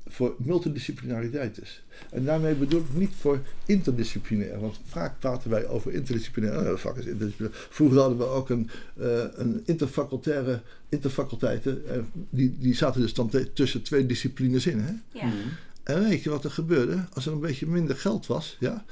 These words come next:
Speaker 1: dan zeiden die faculteiten, die zeiden dan altijd eerst, dan keken ze, "Oh ja, maar we hebben nog die interfa-, laten we daar eerst maar op besnoeien." Want als je interfaculteit bent, dan hoor je net niet bij.
Speaker 2: Ja.
Speaker 1: Dan mag je een beetje meedoen
Speaker 3: Ja.
Speaker 1: en meekijken, maar dan hoor je net niet bij, ja.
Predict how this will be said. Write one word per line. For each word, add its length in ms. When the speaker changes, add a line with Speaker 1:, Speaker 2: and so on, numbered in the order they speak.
Speaker 1:
dan 120
zeiden 240
die 240
faculteiten, 720
die 120
zeiden 300
dan 160
altijd 280
eerst, 100
dan 120
keken 300
ze, 100
"Oh 120
ja, 100
maar 80
we 80
hebben 200
nog 100
die 120
interfa-, 300
laten 220
we 60
daar 160
eerst 180
maar 120
op 100
besnoeien." 400
Want 320
als 140
je 160
interfaculteit 720
bent, 160
dan 80
hoor 160
je 60
net 240
niet 160
bij. 260
Speaker 2:
Ja. 80
Speaker 1:
Dan 120
mag 160
je 80
een 100
beetje 320
meedoen 280
Speaker 3:
Ja. 40
Speaker 1:
en 120
meekijken, 540
maar 80
dan 100
hoor 100
je 80
net 180
niet 140
bij, 220
ja. 200